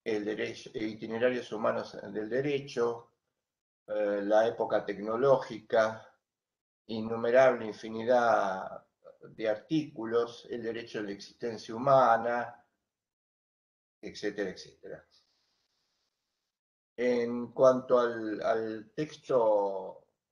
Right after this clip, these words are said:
yo le subí ese pequeño aparte, eh, me pareció importante por no solo ser uno de los últimos, una, una expresión madura del pensamiento de Cota que tuvo una, una evolución,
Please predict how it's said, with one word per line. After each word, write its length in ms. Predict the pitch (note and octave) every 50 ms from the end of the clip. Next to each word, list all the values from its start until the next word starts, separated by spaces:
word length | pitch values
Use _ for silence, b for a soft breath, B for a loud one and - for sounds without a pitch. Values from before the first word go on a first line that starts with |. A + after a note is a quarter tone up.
| _ _ _ _ _ _ _ _ _ _ _ _ _ _
yo 100 | A#2 A2
le 100 | A2 G#2
subí 500 | G#2 - A2+ G#2 G#2 A2+ A2 - F#2 F#2+
ese 280 | G2+ - - A2 G2 F#2
pequeño 440 | - G#2 G2+ - A2 A2 A2+ A#2
aparte, 720 | A2+ A2+ - B2 B2+ C3 C3 - C#3+ D3 D3 C#3+ - b b b b b b b _ _ _ _ _ _
eh, 500 | G2 G2 G2+ G2 G2 F#2+ F#2+ G2 F#2+ F#2 - F#2 F#2+ -
me 100 | - G#2+
pareció 340 | - - G#2+ G#2 G2+ - B2
importante 460 | A#2+ - A2+ - - B2 B2+ B2 B2
por 260 | - - G2 F#2+ F2 G2
no 160 | G#2+ A2+ A2
solo 260 | - A#2 A2 G2 F#2
ser 220 | - - A2+ G#2+
uno 180 | G#2+ A2+ A2+ A2+
de 60 | A#2
los 240 | A2+ A#2 A#2 - -
últimos, 420 | C#3+ C3+ C3+ A2+ G#2 G2+ G2 - G2+
una, 220 | G2 F#2+ F#2+ - _ _ _
una 140 | - G2+ F#2+
expresión 440 | F#2+ - G2+ F#2+ F#2 - - A2 G#2+
madura 640 | A2 G#2+ A2 A2 A#2+ C3 B2 G2+ G2 F2+ - - - _ _ _ _ _ _ _ _
del 160 | - F2+ -
pensamiento 520 | - F#2 F#2 - F#2+ G2 G#2 G#2+ G2+ G#2+
de 80 | G#2 G2
Cota 260 | - A2+ G#2+ A2 F#2
que 100 | - G2+
tuvo 260 | - - G2+ F#2+ F2+
una, 320 | F2+ F2 F2+ F2+ E2 D#2+ D#2+
una 280 | E2+ F2 F2+ F2+ F2
evolución, 680 | F2 D#2+ - F#2 F#2 F#2 F2+ - - - G#2 A2+ A2+ A2+